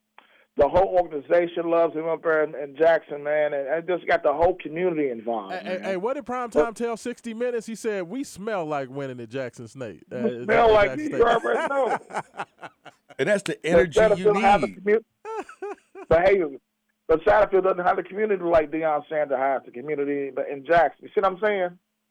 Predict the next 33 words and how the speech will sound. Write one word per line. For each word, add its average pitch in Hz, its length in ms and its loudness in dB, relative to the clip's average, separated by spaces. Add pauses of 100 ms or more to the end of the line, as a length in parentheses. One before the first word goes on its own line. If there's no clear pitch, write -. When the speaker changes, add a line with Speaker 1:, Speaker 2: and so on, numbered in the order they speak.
(420)
Speaker 3:
I 110 120 -6
mean, 113 200 -6
yeah, 110 340 -2
I 104 40 -2
mean, 110 160 -4
Speaker 1:
You 175 80 0
got 220 220 2
to 196 140 0
have 185 140 4
the 190 80 -4
community 202 520 -2
involved 175 460 4
as 143 100 -6
well 180 220 0
too, - 200 -4
man. 180 180 -4
Get 190 140 0
excited, 160 720 0 (140)
get 190 140 2 (120)
fired 175 440 4
up. 175 320 4
You 190 100 -8
know, 196 360 2 (1900)
how 208 180 0
you 240 100 -4
get 214 220 2
fired 196 200 2
up 185 60 -4
against 180 320 -4
Pittsburgh 165 460 0
today 156 320 0
at 143 80 0
homecoming? 147 680 -2